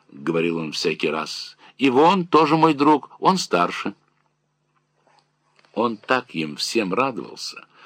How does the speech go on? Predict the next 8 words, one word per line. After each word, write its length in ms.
словно 400
раньше 420
и 180
не 140
представлял, 800
что 220
можно 280
обрести 580